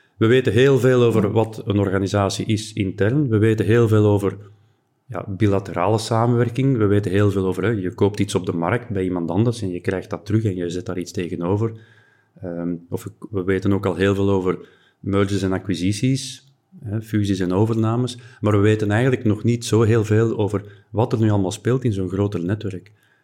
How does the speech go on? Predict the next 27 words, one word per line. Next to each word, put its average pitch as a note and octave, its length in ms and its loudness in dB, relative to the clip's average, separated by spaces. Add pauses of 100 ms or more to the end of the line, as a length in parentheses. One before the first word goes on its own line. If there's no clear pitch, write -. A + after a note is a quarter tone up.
(140)
Eh, F2 320 -4 (320)
drie, G#2+ 360 -2
vijf, G#2+ 340 -2
soms - 440 -8
twintig, A#2 500 -2
vijftig A2+ 520 -4
organisaties F#2+ 720 -2
die G#2+ 120 0
gaan F2 180 -6
samenwerken. A2 800 -2 (520)
Dat G2+ 260 -4 (340)
vraagt F#2+ 520 -4
heel A2 220 4
nieuwe A2 360 4
uitdagingen. A2 840 0
Wat G#2 160 0
doet A#2 140 2
dat G#2 140 -2
met G2+ 160 0
die G2+ 180 -6
organisaties F#2+ 640 -6
individueel? F#2 580 -2 (540)
Wie C#3 180 0
gaat B2+ 160 0
dat G#2+ 160 -4
netwerk G#2 360 -2
leiden? A2+ 560 -4